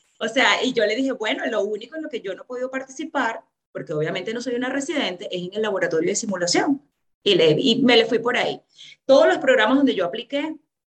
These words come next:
como les dije, tenía una mano amiga y sí pregunté bien qué querían en ese programa, qué estaban buscando, y lo que estaban buscando yo lo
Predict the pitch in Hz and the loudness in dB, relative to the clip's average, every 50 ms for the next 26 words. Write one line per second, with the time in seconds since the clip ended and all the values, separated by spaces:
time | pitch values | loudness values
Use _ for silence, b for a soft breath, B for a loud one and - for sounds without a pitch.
0 | _ _ _ _ _ _ - 208 196 185 190 233 262 277 - - 190 180 175 170 | _ _ _ _ _ _ -10 -8 -6 -4 -2 0 0 0 0 -2 -4 -6 -6 -6
1 | 175 180 196 190 190 196 202 202 208 208 202 180 160 160 151 - - 202 - - | -4 -4 -4 -4 -4 -4 -2 -2 -2 -2 -4 -4 -8 -10 -10 -12 -12 -14 -10 -6
2 | - 226 220 226 240 247 240 214 202 196 208 196 190 185 233 240 247 247 240 226 | -6 -4 -2 0 0 0 0 -2 -2 0 0 0 0 -2 -2 -2 0 2 2 4
3 | 220 208 180 175 147 - _ - 233 214 214 226 254 262 - 262 - 240 233 226 | 2 2 0 -2 -4 -6 _ 2 2 4 4 4 2 0 0 -2 0 0 -2 -4
4 | 233 214 208 202 - 208 - 220 196 180 175 196 196 196 185 180 180 175 - - | -6 -8 -10 -12 -12 -10 -8 -4 -4 -2 -2 0 2 2 2 2 0 -4 -6 -8
5 | - - 220 226 233 233 226 - - 196 190 180 180 175 180 - - 185 208 233 | -8 -4 -4 -2 -2 -4 -6 -6 -6 -6 -4 -4 -4 -6 -6 -6 -6 -6 -6 -6
6 | 247 - - 226 262 269 269 196 196 185 196 220 226 - | -6 -4 -2 0 0 0 0 2 0 0 0 0 -2 -6